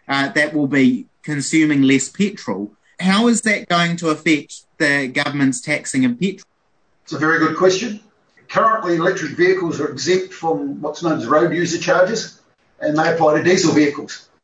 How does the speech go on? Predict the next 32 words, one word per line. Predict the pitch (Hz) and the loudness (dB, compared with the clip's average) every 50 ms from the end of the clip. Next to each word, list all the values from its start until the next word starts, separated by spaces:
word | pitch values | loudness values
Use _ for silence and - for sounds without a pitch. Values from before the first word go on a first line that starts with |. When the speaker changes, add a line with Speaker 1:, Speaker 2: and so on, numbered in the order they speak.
| _ _ _ _ - | _ _ _ _ -4
Speaker 2:
That | 196 180 | -2 -2
is | 160 127 | -2 0
why | 127 160 160 160 | 2 4 4 4
the | 151 - | 4 2
price | - 170 170 170 165 - 135 | 0 0 0 0 0 -2 -4
of | - | 0
diesel | 175 180 185 165 160 185 175 165 | 2 4 4 4 4 4 4 2
is | 156 - - - - - _ - - _ _ _ - | 2 0 -2 -4 -10 -16 _ -20 -20 _ _ _ -2
around | 214 190 185 175 170 | 0 2 2 4 4
about | 175 170 165 | 4 4 4
a | 147 | 4
dollar | 175 185 185 180 - - | 4 6 4 4 2 2
forty-three | 196 190 185 180 165 - - - - - 185 226 233 226 226 208 | 2 2 2 2 2 0 -2 -2 0 0 2 2 2 4 2 2
and | 196 180 180 175 | 0 0 -2 -6
the | - | -6
price | - 180 180 185 185 - - | 0 2 2 2 2 -2 -6
of | - | -2
petrol | 208 208 202 202 185 180 | -2 -2 0 0 -4 -4
is | 156 156 | -4 -2
about | 170 185 190 185 180 - - _ _ _ - | 2 4 4 4 2 0 -12 _ _ _ -2
two | - 208 | 0 2
dollars | 214 214 214 214 214 214 214 | 4 4 6 4 4 2 2
twenty-three. | - 269 277 277 226 - - - 104 - - _ - - - - - - - _ - | 2 2 2 2 2 0 -2 -4 -4 -4 -10 _ -20 -20 -20 -20 -20 -20 -20 _ -2
Uh, | - - - - - - - - | 0 2 2 2 0 -2 -4 -2
um, | - 180 180 180 - - - | 0 0 0 -2 -4 -2 -2
it's | 180 175 - | 0 0 0
a | 175 - | -2 0
different | 226 233 - 185 185 - | 0 0 2 0 -2 0
way. | 170 180 180 175 185 180 147 - - - | 0 0 2 2 2 0 -2 -4 -8 -12
It's, | - - - - 139 127 - _ _ - | -12 -12 -12 -12 -16 -20 -20 _ _ -8
it's | 110 98 90 156 | -8 -6 -2 0
a | 160 160 160 160 | 0 0 0 -2